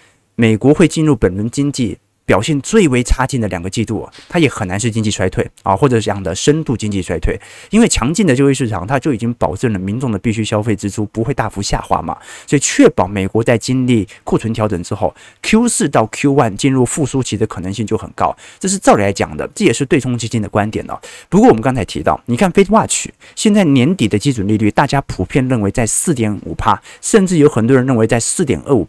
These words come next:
percent啊。换句话说，大家认为有降息两码到三码的空间在。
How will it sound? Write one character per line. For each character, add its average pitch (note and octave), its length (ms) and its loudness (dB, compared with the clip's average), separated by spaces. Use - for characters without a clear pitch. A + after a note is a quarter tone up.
percent - 360 -4
啊。 - 100 -20
换 A3+ 140 4
句 D3+ 140 0
话 B2+ 200 2
说， A#2 140 -2
大 C3 160 0
家 B2 140 0
认 B2 160 2
为 G2+ 100 0
有 F#2 100 0
降 A#2 240 -4
息 G#2 140 -4
两 F#2+ 220 0
码 G#2 180 -2
到 G#2+ 140 0
三 A2+ 200 -4
码 G2 140 -6
的 D#2 100 -8
空 G#2+ 140 -6
间 A2 240 -4
在。 - 180 -2